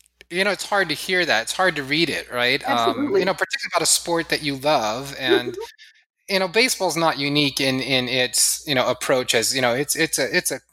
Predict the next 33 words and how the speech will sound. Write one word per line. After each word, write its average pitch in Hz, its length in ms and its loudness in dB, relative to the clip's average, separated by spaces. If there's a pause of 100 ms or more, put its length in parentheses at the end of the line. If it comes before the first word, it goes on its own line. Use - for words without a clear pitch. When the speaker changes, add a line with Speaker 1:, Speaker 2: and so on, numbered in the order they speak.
(140)
Speaker 1:
you 139 80 -20
know, 107 60 -20 (100)
it's 165 180 0
a, 156 80 6 (480)
it's 185 160 2
a 190 60 6
brand, 131 640 -2
right? 120 300 2
It's 135 180 -2
a 131 60 -2
brand 160 420 0
that - 60 4
Speaker 2:
Absolutely. 180 160 -2
Speaker 1:
represents - 480 -12
a 127 40 -6 (140)
bunch 165 300 2
of 135 280 0 (360)
corporate 170 500 2 (100)
interests, 147 540 2
right? 127 80 2
Each 143 220 0 (100)
baseball 147 480 2
team, 135 540 0
right, 123 80 -6 (340)
Speaker 2:
Right. 127 280 2
Speaker 1:
is 123 140 -4
run 135 220 0 (160)
by 131 80 4
a 139 60 2
multi, 180 640 -2
multi-millionaire, 143 1500 0
some, 170 180 -4
several 156 300 2